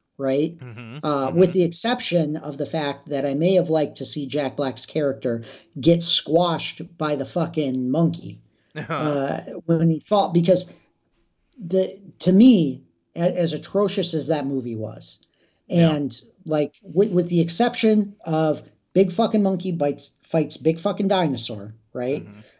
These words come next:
Speaker 1: Uh,
Speaker 2: Yep.
Speaker 1: which arguably is badass and is the only saving grace of the whole fucking thing.
Speaker 2: Mm-hmm.
Speaker 1: Um, for as atrocious as the remainder of it was, when Jack Black gives that line, you know,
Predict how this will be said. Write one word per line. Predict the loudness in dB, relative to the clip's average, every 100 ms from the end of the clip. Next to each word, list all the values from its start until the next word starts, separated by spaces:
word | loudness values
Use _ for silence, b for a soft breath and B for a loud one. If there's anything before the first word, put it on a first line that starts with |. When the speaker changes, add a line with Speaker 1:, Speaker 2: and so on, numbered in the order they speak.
| -2
Speaker 1:
Uh, | 0 2
Speaker 2:
Yep. | 4
Speaker 1:
which | 4
arguably | 4 4 4 2 4 2
is | 2
badass | 0 0 -2 -8 -12 -14 -10
and | -8
is | -6 -4
the | -2
only | 0 2
saving | 4 4 4
grace | 2 0 -2
of | -6
the | -2
whole | 0 0
fucking | -2 -2 -2 0
thing. | 0 0 -8 b b b
Speaker 2:
Mm-hmm. | -20 -20 -20 -10 -4
Speaker 1:
Um, | -2 0 -2 -4 -8 _ _
for | _ 2
as | 4 2
atrocious | 0 2 4 4 0 0
as | 0
the | 2
remainder | 2 4 2 2 2
of | 0
it | -4
was, | -2 0 0 -4 -14 -18 _ _ _ _ _ _ _ _ _ _ _
when | -4 -2
Jack | 0 0 0
Black | 0 0 0
gives | 0 0 0
that | -2 -2 -4
line, | -4 -4 -4 -4
you | -4 -2
know, | -2 -2